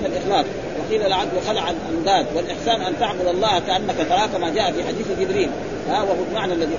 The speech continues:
قبله. وقيل العدل الفرائض، والإحسان النافلة، وقيل العدل العبادة، والإحسان الخشوع، وقيل العدل الإنصاف، والإحسان التفجر، وقيل العدل امتثال المأمورات، والإحسان، والإحسان اجتناب المنهيات، وقيل العدل بذل الحق، والإحسان ترك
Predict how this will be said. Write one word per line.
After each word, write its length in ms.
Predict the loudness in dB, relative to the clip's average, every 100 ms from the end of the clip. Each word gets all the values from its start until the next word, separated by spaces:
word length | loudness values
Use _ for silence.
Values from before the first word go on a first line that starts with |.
| -2
قبله. 280 | 0 0 0
وقيل 160 | 2
العدل 440 | 2 0 -2 -2 -4
الفرائض، 420 | 0 2 2 0 -4 -10 -4
والإحسان 520 | -4 -2 -6 2 2 2
النافلة، 540 | -2 2 2 2 -2
وقيل 280 | -2 -2 0
العدل 260 | 0 0 -2 -2
العبادة، 520 | 0 0 0 2 2 2
والإحسان 540 | -2 -4 -2 0 0
الخشوع، 500 | 0 -2 0 2 2 0 -6 -6 -2
وقيل 400 | 4 4 4 2
العدل 280 | 2 2 2 0 -2
الإنصاف، 400 | 0 0 2 2 2
والإحسان 440 | -2 -2 0 0
التفجر، 500 | 0 -2 0 0 0 0
وقيل 260 | 2 2 2
العدل 300 | 2 0 0
امتثال 500 | -2 -2 -2 0 0
المأمورات، 540 | 0 -2 -2 2 4 2 0 -6 -2
والإحسان، 640 | -2 0 -4 -2 0 0 0
والإحسان 480 | 0 0 -2 -2 0 -2
اجتناب 320 | -2 -2 0 0
المنهيات، 500 | -2 -2 0 4 4 2 -4 -6
وقيل 260 | -4 0 2
العدل 340 | 2 2 0 0
بذل 280 | 0 2 -2
الحق، 200 | -2 -4 -2
والإحسان 420 | -2 -2 -2 -2 -2
ترك 120 | -2